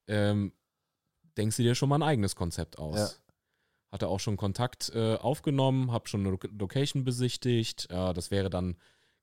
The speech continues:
Speaker 1: quasi ein, ein kleines eigenes Studio gewesen, aber eher im, im Personal Training und Gruppenbereich eben.
Speaker 2: Ja.
Speaker 1: Und ich hatte mich einfach schon, schon mental schon fast vom, von der Idealgeschichte verabschiedet.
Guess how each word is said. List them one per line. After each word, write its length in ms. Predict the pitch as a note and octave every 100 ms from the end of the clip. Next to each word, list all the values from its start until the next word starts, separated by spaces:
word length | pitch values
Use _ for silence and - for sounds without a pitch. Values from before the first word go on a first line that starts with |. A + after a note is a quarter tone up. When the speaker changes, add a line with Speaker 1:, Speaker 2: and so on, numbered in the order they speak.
| _
Speaker 1:
quasi 400 | F#2 F2+ F#2 F2
ein, 360 | F2 B1+ C#2
ein 60 | F2+
kleines 640 | - A#2 A#2+ A2 - - -
eigenes 420 | - A#2 B2+ C3
Studio 420 | - C#3 C3 B2+ A#2+
gewesen, 540 | A2+ A#2+ B2 A#2+ B2+
aber 300 | G2+ G2+ G2
eher 300 | G2+ G#2+ G#2+
im, 420 | G2+ G2+ F#2+ F#2+
im 220 | D2+ F#2+ F#2
Personal 340 | A2+ A2+ G#2
Training 280 | - G#2 F#2+
und 120 | F2+
Gruppenbereich 680 | - D#3+ E3+ C#3 C3 B2+ -
eben. 380 | B2 B2 B2 C#3+ _ _ -
Speaker 2:
Ja. 200 | G2+ E2+ _ _ _ _
Speaker 1:
Und 560 | G#2 G2+ G2 F#2+ - - _ _ _ _ _ _
ich 140 | - F2+
hatte 160 | A2+
mich 240 | A#2 A2 -
einfach 260 | A2 A#2
schon, 460 | - G#2 G2+ G2 F2
schon 220 | - A2
mental 480 | G#2 G2+ - G#2 C3
schon 180 | - A2
fast 260 | - A#2
vom, 460 | - A2+ G#2+ G#2+ G#2 _ _
von 200 | - G#2+
der 100 | G2
Idealgeschichte 880 | G#2 G#2 G#2+ A2+ A2 B2 - B2+ B2
verabschiedet. 720 | - - - G2+ F2 F2+ -